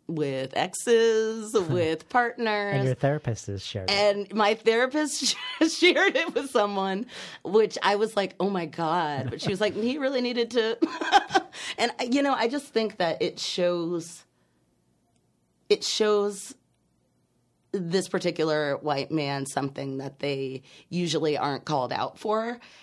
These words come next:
Speaker 1: And that's uncomfortable. And it's uncomfortable for me to say it, and it's uncomfortable for them to hear it. Um,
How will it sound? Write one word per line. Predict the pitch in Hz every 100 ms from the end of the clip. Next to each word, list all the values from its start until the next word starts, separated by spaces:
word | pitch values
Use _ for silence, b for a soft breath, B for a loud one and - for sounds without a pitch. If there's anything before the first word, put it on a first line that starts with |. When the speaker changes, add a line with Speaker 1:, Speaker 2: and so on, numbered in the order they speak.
| B -
Speaker 1:
And | 170 151 147 143
that's | 175 202 208
uncomfortable. | 180 175 147 143 - - -
And | 170
it's | 160
uncomfortable | 165 160 165 151 147 147 135 -
for | 190
me | 160 156 147 131 - - -
to | -
say | - 247 226 226
it, | 208 - -
and | 170
it's | 151 -
uncomfortable | 156 156 143 147 147 139
for | 139
them | 131 135
to | 165
hear | 220 208
it. | 190 180 - B B B B
Um, | 170 165 151 147 139